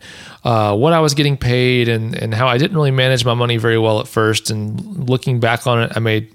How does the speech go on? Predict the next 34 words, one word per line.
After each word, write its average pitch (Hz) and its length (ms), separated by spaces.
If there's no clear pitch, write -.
what 120 220
seemed 151 260
like 131 120
a 110 80
whole 196 320
lot 165 200
of 131 100
money, 131 360
um, 117 360
but, 117 300
but 117 120
I 107 80
don't 135 340
actually 123 400
know 113 200
where 107 180
I 104 60
spent 117 280
all 113 100
that 110 180
money 117 280
for - 120
the 113 80
most 110 280
part. - 300
I 127 60
don't 113 100
have 107 120
much 110 240
to 104 80
show 107 180
for 110 260
it - 60
now. 110 320